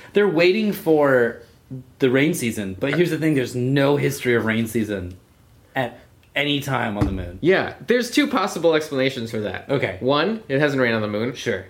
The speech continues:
Speaker 2: Uh, two, more likely, there've never been any professional meteorologists on the moon to keep a history of rain.
Speaker 1: That's what I'm gonna have to go with,
Speaker 2: Yeah.
Speaker 1: to be honest.
Speaker 2: Yeah,
Speaker 1: Uh,
Speaker 2: although if, uh, if, if, if, uh,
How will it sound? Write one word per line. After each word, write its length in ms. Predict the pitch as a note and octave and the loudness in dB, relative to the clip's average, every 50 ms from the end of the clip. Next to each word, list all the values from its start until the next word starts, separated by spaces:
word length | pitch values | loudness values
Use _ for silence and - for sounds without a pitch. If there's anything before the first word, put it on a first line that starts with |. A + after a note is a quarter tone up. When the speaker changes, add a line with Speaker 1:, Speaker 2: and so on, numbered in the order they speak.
| - - | -8 -4
Speaker 2:
Uh, 240 | B2 B2 A#2 A#2 A2+ - | -2 -2 -2 -2 -4 -4
two, 340 | - - G#3+ F#3+ E3 D#3 D3+ D#3 | -2 0 2 2 2 2 -2 0
more 100 | D3+ D3+ | 0 2
likely, 300 | D3 D3+ D#3+ D#3 D3 A#2+ | 2 2 2 2 0 0
there've 240 | A2+ C3+ C#3 B2+ B2+ | 2 2 0 0 2
never 280 | C#3+ D3 D3 D3 D3 | 0 2 2 2 0
been 200 | C3 C3+ C#3 C3 | 0 0 0 2
any 240 | C3 C3 C3+ C3 B2+ | 2 2 2 0 0
professional 520 | A#2+ B2+ C3 B2+ C3 B2 B2+ - C3 B2+ | -2 -2 -4 -2 -2 -2 -2 0 -2 -2
meteorologists 760 | B2 B2 A#2+ A#2 A2+ A2+ A#2 C3+ D3 D3 C3 A2 A2 A2 - A2+ | 0 0 -2 0 0 2 2 2 2 2 0 0 -4 -6 -6 -6
on 80 | G#2+ | -6
the 40 | G#2+ | -6
moon 300 | G#2+ G#2+ G#2+ G#2 G2+ G2+ G#2 - - _ _ _ _ _ - | -6 -6 -6 -6 -8 -10 -12 -18 -20 _ _ _ _ _ -2
to 120 | - C3 | -2 -2
keep 240 | B2+ - C#3+ C3+ - | -2 -2 -6 -4 -2
a 80 | C3+ C3 | 0 0
history 340 | D#3+ E3+ E3 - C#3+ B2+ | 0 0 -2 -4 -4 -4
of 120 | A2+ D3 A#2+ | -4 -2 -2
rain. 140 | C#3+ E3+ E3+ | 0 -2 0
Speaker 1:
That's 100 | D3+ F#3 | 0 0
what 60 | G3+ | 0
I'm 80 | G3+ G3+ | 2 2
gonna 80 | G3+ | 0
have 60 | F#3+ F#3 | -2 -2
to 40 | |
go 200 | E3 E3 F#3 F#3+ | -2 0 2 2
with, 180 | G3 E3 A#2 - - - - | 2 2 0 -2 -6 -10 -2
Speaker 2:
Yeah. 240 | - F#3 E3+ A#2 G#2 | 2 2 2 2 0
Speaker 1:
to 100 | - E3 | -2 -2
be 140 | D3+ D3+ C#3+ | -2 0 0
honest. 480 | B2+ C#3 C3 G#2+ G2 - - - - - | 0 -2 -2 -4 -8 -14 -20 -20 -20 -6
Speaker 2:
Yeah, 280 | - C3+ B2+ G#2+ - - - - | -2 -2 -2 -2 -2 -6 -6 -2
Speaker 1:
Uh, 40 | - | -2
Speaker 2:
although 440 | - C3 - F3 E3+ E3 D#3+ D#3 | 0 2 2 4 2 2 2 2
if, 300 | C#3+ C#3 D3 C#3+ - - - | 2 0 0 -2 -6 -8 -4
uh, 240 | C3 C3 C3 B2 A#2+ | -2 0 0 0 0
if, 300 | A2 A2 B2 B2 B2 - | 2 0 0 0 -2 -4
if, 300 | C#2+ G#2+ A#2+ B2 A#2+ - | -4 -4 -4 -4 -6 -4
if, 340 | - B2 A#2 A#2 - - - - | -4 -4 -4 -4 -8 -14 -12 -8
uh, 260 | A#2+ A#2+ A2 G#2+ - | -4 -4 -4 -4 -6